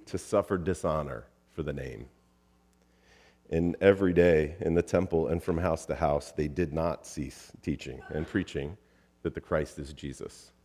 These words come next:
This is God's word, and it's given for our good.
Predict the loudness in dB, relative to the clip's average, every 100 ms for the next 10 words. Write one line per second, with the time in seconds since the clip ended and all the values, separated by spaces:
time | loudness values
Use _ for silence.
0 | -18 -14 -8 -2 -2 -2 -2 -2 -4 -8
1 | _ _ _ _ _ -10 -6 -6 -4 -6
2 | -6 -6 -6 -6 -8 -8 -8